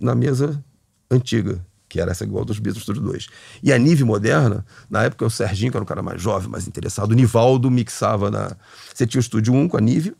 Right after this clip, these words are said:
a mixagem com uma outra Nive, e o dois com essa mesa, é, dos Beatles, né? Que era uma mesa E M I, feita pelo pessoal da E M I, né? É, da Odeon, na verdade, antes de ser E M I, Odeon. E gravava e a mixagem toda ia pro Nivaldo,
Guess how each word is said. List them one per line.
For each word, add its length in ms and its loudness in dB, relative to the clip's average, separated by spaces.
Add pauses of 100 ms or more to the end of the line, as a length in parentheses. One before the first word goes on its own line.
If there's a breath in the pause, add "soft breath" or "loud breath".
a 120 -2
mixagem 440 0
com 140 -6
uma 160 -2 (180)
outra 220 2
Nive, 360 0 (320 soft breath)
e 120 2
o 40 4
dois 280 4
com 100 -4
essa 200 0
mesa, 380 2 (520 loud breath)
é, 800 -2 (300)
dos 240 0
Beatles, 260 0
né? 100 0
Que 80 0
era 80 4
uma 60 2
mesa 380 2
E 100 4
M 120 2
I, 220 -2 (160)
feita 420 -4
pelo 140 -6
pessoal 300 -4
da 100 -4
E 40 -4
M 160 -4 (140)
I, 260 -6
né? 260 -4 (220)
É, 400 -10 (100)
da 140 2
Odeon, 420 6
na 80 -2
verdade, 460 -4
antes 180 0
de 40 -14
ser 80 -4
E 20 -2
M 100 -6
I, 140 -14
Odeon. 320 -2 (1000 loud breath)
E 340 6 (420)
gravava 720 6
e 40 8
a 40 6
mixagem 340 0
toda 160 2
ia 40 -2
pro 100 -4
Nivaldo, 480 0